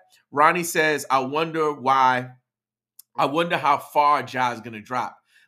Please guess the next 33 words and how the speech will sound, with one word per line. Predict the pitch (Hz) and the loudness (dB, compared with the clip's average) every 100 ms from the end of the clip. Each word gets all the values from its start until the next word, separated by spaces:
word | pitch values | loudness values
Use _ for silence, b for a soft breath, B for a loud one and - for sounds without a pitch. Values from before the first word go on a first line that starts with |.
| b | b
Listen, | 185 208 156 | -6 -4 -6
Ronnie, | 123 120 120 - | -6 -6 -6 -6
I | 175 | -6
think | - 277 | -6 -12
he's | 196 151 | -12 -10
gonna | 147 127 | -10 -6
drop | 131 123 | -6 -6
a | 104 | -8
lot. | 117 113 113 | -8 -6 -8
I | |
think | 151 156 127 | -10 -12 -12
people | 170 147 123 | -14 -12 -10
are | 123 | -8
losing | 110 117 151 151 147 135 | -8 -8 -10 -8 -10 -12
faith | 123 139 143 - _ _ _ - | -12 -8 -8 -10 _ _ _ -4
I'm | 151 160 | -4 0
up | 160 160 | 0 -2
in | 135 | -6
a | |
couple | 127 113 - | -8 -10 -10
picks. | 131 110 | -14 -12
Let | 160 | -12
me | 151 | -10
get | 135 | -10
focused. | 120 101 - - _ b | -10 -12 -14 -20 _ b
So | - 131 | -12 2
after | 147 202 - 202 185 180 - | 4 4 2 -6 -6 -10 -10
Trae | 175 160 | -4 -4
Young, | 147 151 165 170 139 | -2 -2 -2 -4 -6
we | 135 | -4
had | 127 117 110 - - | -2 -2 -6 -12 -4
Kyrie | 123 123 117 | -2 0 -2
Irving, | 151 160 170 | -2 -2 -4